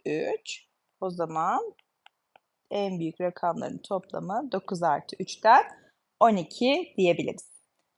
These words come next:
Anlaştık mı? Harikasın. E peki, benim bölme işlemim iki basamaklı olursa,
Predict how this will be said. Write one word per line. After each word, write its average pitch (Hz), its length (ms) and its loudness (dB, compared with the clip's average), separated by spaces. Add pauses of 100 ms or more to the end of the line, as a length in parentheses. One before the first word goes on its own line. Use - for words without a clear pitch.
(100)
Anlaştık 190 460 4
mı? 403 100 6 (680)
Harikasın. - 640 -2 (1500)
E 294 60 10 (120)
peki, 453 380 8 (120)
benim 339 680 4
bölme 262 440 10 (180)
işlemim 233 720 4
iki 214 340 2 (100)
basamaklı 254 800 8
olursa, 165 600 6